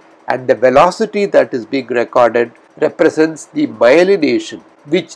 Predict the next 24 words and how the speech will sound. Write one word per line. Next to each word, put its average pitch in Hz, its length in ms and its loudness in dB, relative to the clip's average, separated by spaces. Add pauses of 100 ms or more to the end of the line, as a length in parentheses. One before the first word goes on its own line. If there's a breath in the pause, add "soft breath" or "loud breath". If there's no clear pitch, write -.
determines 180 560 -2
the 147 160 -6
speed 208 520 -6
of 156 220 2
conduction 143 640 -2
of - 320 -4
the 202 280 -10
electrical 135 580 -4
stimulus. - 840 -8
So - 180 0
to 185 140 -4
compare 160 460 0
the 202 160 -4
findings 151 580 -2
in 135 120 -4
axonal 160 680 -2
degeneration 160 840 -4
and 123 220 -6
demyelination, 127 840 -2 (240)
the 139 140 -2
sensory 190 720 -2
or 143 220 4
motor 147 580 2
amplitudes, 143 1000 -6